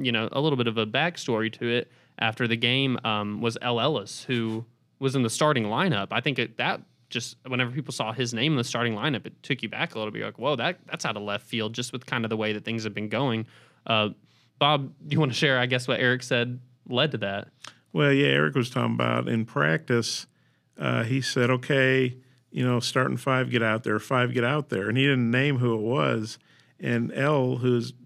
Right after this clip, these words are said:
Speaker 2: you know, started earlier but had not played very much at all, jumps out there with the starters. And I, I get, maybe they, maybe all the <laughs> guys did,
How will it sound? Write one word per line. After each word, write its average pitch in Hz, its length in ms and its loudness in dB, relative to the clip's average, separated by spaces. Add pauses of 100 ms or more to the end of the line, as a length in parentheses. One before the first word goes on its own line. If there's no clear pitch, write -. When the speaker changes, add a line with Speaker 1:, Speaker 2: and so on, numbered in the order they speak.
(200)
Speaker 2:
you 127 120 -2
know, 120 80 2
started 131 400 2
earlier 139 320 4
but 110 140 0
had 113 140 -2
not 123 200 0
played 131 260 -2
very 127 200 2
much 123 240 -2
at 117 80 -2
all, 143 200 2
jumps 120 320 -2
out 123 180 -2
there 117 100 -2
with 117 160 -4
the - 60 -14
starters. - 600 -4 (640)
And 117 340 0
I, 113 180 0 (280)
I 123 220 0
get, 113 180 -4
maybe 127 240 2
they, 123 240 4
maybe 127 300 2
all 135 160 2
the 135 80 2
<laughs> 120 120 2
guys - 280 -2
did, 127 520 2